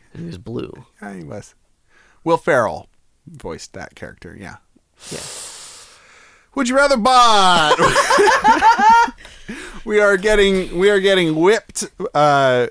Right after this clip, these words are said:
Speaker 2: in a, in a very pleasant way by these giant rollers.
Speaker 1: Oh, yeah, I almost forgot about
Speaker 2: And
Speaker 1: the
Speaker 2: the
Speaker 1: car wash that's
Speaker 2: sudsy,
Speaker 1: happening all
Speaker 2: sudsy
Speaker 1: around us.
Speaker 2: rollers are just really giving us a good scrub down.
Speaker 1: It's a good thing
Speaker 2: Mm.
Speaker 1: we hadn't showered either.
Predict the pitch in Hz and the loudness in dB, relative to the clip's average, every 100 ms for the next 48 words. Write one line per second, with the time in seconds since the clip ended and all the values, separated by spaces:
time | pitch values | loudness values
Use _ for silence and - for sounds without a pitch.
0 | - - 143 135 123 135 131 120 165 190 | -6 -6 -4 -2 -4 -4 -4 -2 -2 -2
1 | 131 - 175 247 180 139 120 110 104 104 | -4 -4 -2 -2 -4 -6 -4 -2 -2 -4
2 | 101 101 120 120 208 233 220 147 117 110 | -6 -10 -10 -8 -4 -2 -2 -4 -6 -10
3 | 143 180 262 320 139 92 73 175 262 349 | -4 -2 0 0 -2 -6 -4 -4 -2 0
4 | 277 165 202 208 - 196 202 214 190 147 | 0 0 0 -2 -4 -2 0 0 0 -2
5 | 135 190 202 202 151 208 254 180 147 127 | -2 0 2 2 4 2 2 0 0 0
6 | 139 131 139 185 190 190 175 147 139 127 | -2 0 2 2 2 0 2 2 0 -2
7 | 117 113 113 127 180 294 202 113 101 110 | -4 -6 -4 0 0 0 -2 -2 -4 -8
8 | 110 151 123 143 226 285 143 120 247 247 | -8 -10 -10 -10 -10 -8 -8 -8 -8 -6
9 | 117 107 98 120 147 320 - - - - | -8 -8 -12 -8 -6 -6 -8 -10 -12 -14
10 | 92 87 151 233 123 117 110 104 101 101 | -12 -4 -2 -4 -6 -4 -4 -4 -4 -6
11 | 101 147 233 254 151 127 233 208 180 196 | -8 -8 -6 -6 -4 -4 -2 -2 -4 -4
12 | 151 131 113 - 131 120 113 139 131 - | -2 -4 -6 -8 -6 -4 -6 -10 -12 -12